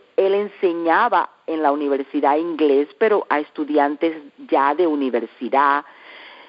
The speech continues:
Entonces, él era como un poquito estricto con nosotros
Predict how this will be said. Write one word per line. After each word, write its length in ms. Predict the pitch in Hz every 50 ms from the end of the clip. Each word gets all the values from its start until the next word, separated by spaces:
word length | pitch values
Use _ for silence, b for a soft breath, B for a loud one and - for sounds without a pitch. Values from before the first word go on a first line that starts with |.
| B B -
Entonces, 340 | 208 202 254 277 262 - - -
él 160 | 233 262 254
era 220 | 262 269 247 262
como 260 | - - 226 185 165 165
un 140 | 170 180
poquito 580 | 170 - - 208 208 - - 214 - 180 180 -
estricto 920 | - 160 147 - - - _ _ - 240 254 269 269 262 _ _ - 143 131
con 180 | - 135 127 123
nosotros 720 | 120 117 117 - - 151 123 110 - - 107 101 104